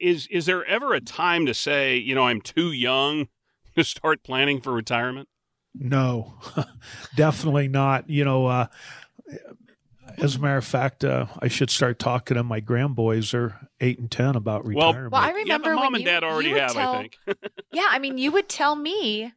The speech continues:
Speaker 3: when I was a kid, "Alicia, I know you're, you're just a kid, but you need to start saving for retirement. You need to," he'd always make me put away, um, ten percent to tithe and ten percent to savings.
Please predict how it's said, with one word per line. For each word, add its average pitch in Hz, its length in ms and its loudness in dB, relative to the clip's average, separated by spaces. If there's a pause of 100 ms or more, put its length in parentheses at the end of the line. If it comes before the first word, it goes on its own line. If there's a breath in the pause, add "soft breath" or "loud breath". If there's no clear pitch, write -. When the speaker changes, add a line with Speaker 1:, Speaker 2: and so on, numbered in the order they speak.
Speaker 3:
when 233 180 -4
I 208 160 4
was 359 200 -2
a 226 60 0
kid, 160 360 -10 (360 loud breath)
"Alicia, 311 560 0 (600 loud breath)
I 220 160 2
know 302 400 -2
you're, 247 440 -2
you're 233 240 -6
just 285 260 -2
a 311 60 -2
kid, 349 300 0
but 190 120 0
you 233 120 -4
need 277 200 -6
to 277 80 -6
start 269 280 2
saving 254 360 -4
for 302 120 -6
retirement. 302 720 -2 (480)
You 247 160 -6
need 285 280 -4
to," 277 280 -2
he'd 254 260 -4
always 285 320 2
make 302 240 -4
me 285 140 -8
put 254 200 -2
away, 214 520 0 (440 loud breath)
um, 202 600 0
ten 254 260 0
percent 277 680 -2 (100)
to 320 120 -4
tithe 233 460 0 (560 soft breath)
and 214 500 -2
ten 233 300 -2
percent 214 560 -2
to 233 140 0
savings. - 840 -4